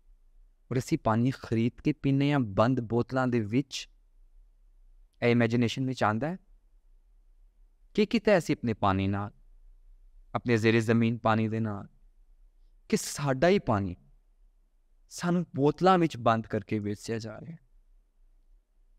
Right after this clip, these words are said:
ਹੋਣਾ ਕੀ ਚਾਹੀਦਾ ਹੈ ਕਿ ਸ-, ਅਸੀਂ ਆਪਣਾ ਪਾਣੀ ਬਚਾਈਏ, ਆਪਣੇ ਦਰਿਆ ਬਚਾਈਏ, ਦਰਿਆਵਾਂ ਨੂੰ ਸਾਫ਼ ਕਰੀਏ।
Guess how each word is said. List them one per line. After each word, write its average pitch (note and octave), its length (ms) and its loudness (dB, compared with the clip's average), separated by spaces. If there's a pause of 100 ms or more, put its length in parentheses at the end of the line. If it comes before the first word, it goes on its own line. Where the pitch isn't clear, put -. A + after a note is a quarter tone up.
ਹੋਣਾ F3+ 200 4
ਕੀ G3 180 0
ਚਾਹੀਦਾ A2 380 -2
ਹੈ A#2+ 160 -12 (1160)
ਕਿ D3 100 2
ਸ-, - 220 -14
ਅਸੀਂ C#3+ 200 -4
ਆਪਣਾ C#3 160 -2
ਪਾਣੀ B2+ 360 0
ਬਚਾਈਏ, C#3+ 520 -2
ਆਪਣੇ C#3 240 -4
ਦਰਿਆ A2+ 380 0
ਬਚਾਈਏ, C#3+ 520 -2 (180)
ਦਰਿਆਵਾਂ A#2 480 -2
ਨੂੰ C3 120 -4
ਸਾਫ਼ A#2+ 440 0
ਕਰੀਏ। C#3 400 -2